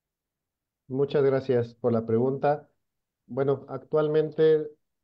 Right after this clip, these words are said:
los principales ríos y de las que se cuentan estaciones de medición se encuentran por abajo de, de su nivel de desbordamiento. Actualmente no tenemos ninguno, entonces, eh,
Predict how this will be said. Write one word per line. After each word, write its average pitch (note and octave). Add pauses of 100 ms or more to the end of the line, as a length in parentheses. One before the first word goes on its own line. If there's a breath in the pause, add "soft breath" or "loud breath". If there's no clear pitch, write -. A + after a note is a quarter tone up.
los A#2
principales A#2+
ríos C3 (360)
y A2+
de G#2
las G2+
que A2+
se A2
cuentan A#2
estaciones A2+
de A2
medición A2+ (480)
se -
encuentran A#2
por G2+
abajo G#2
de, F#2+
de F#2+
su -
nivel G2+
de G#2+
desbordamiento. A#2 (580)
Actualmente G#2+
no A2
tenemos G#2+
ninguno, A2
entonces, G#2+
eh, F#2+